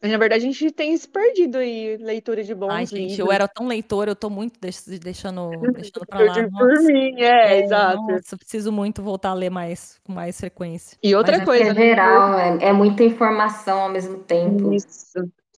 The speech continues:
Speaker 1: E outra coisa importante que, né, aquilo que a Let's trouxe aí é a questão da comunicação e o quanto a gente tá vendo aí, é,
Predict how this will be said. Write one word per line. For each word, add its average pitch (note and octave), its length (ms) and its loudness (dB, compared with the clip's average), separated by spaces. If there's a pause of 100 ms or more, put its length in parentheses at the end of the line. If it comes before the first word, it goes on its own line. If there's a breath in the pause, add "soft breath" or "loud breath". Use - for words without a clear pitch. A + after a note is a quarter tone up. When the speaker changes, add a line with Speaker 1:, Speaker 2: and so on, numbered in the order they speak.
(120)
Speaker 1:
E A3 240 2
outra A3 300 -2
coisa A#3+ 200 0
importante B3+ 480 -4
que, C4+ 140 -8 (180)
né, G3+ 340 -4
aquilo G#3 280 -6
que G3+ 100 -8
a G3+ 40 0
Let's F#3+ 380 -2 (120)
trouxe G#3 440 2
aí G3+ 280 2
é A3+ 60 4
a A3+ 60 0
questão A#3+ 280 -4
da A#3+ 100 -2
comunicação B3+ 840 -4
e F#3+ 80 2
o F#3+ 80 0
quanto A3+ 260 -4
a B3+ 60 2
gente B3 240 -4
tá A#3 140 -2
vendo A3 300 0
aí, A3 380 0
é, F3+ 560 2